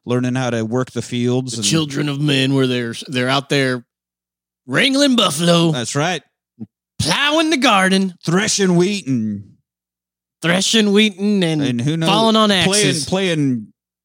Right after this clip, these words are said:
Speaker 1: hoop stick, or what was that fucking thing where you had the
Speaker 2: Yeah, you slap the, you, oh, you
Speaker 1: they
Speaker 2: slap
Speaker 1: had that
Speaker 2: the
Speaker 1: hoop,
Speaker 2: hoop
Speaker 1: you just hit it
Speaker 2: with
Speaker 1: with
Speaker 2: a
Speaker 1: a
Speaker 2: stick.
Speaker 1: stick and see how far you could go before it fell over?
Speaker 2: <laughs> That, those were good times.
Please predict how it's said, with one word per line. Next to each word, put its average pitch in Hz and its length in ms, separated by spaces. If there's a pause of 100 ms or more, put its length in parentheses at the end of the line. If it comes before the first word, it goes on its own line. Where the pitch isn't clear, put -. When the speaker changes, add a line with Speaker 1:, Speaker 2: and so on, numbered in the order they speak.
(120)
Speaker 1:
hoop 190 260
stick, 202 380
or 160 60
what 175 160
was 175 120
that 175 260
fucking 180 320
thing 196 220
where 185 100
you 160 80
had 170 140
the 135 320 (100)
Speaker 2:
Yeah, 170 120
you 120 120
slap 160 460
the, 151 180
you, 147 160
oh, 151 80
you 156 340
Speaker 1:
they 127 60
Speaker 2:
slap 175 240
Speaker 1:
had - 20
that 196 140
Speaker 2:
the 202 60
Speaker 1:
hoop, - 20
Speaker 2:
hoop 196 100
Speaker 1:
you 220 60
just 190 160
hit 202 100
it 139 60
Speaker 2:
with 185 140
Speaker 1:
with - 0
Speaker 2:
a 180 160
Speaker 1:
a 185 40
Speaker 2:
stick. - 100
Speaker 1:
stick 202 100
and 190 100
see 190 100
how 190 80
far 180 220
you 180 80
could 185 140
go 185 100
before 175 260
it 147 40
fell 175 260
over? 185 300 (160)
Speaker 2:
<laughs> - 60 (220)
That, 139 180
those 214 240
were 311 80
good 208 260
times. 220 400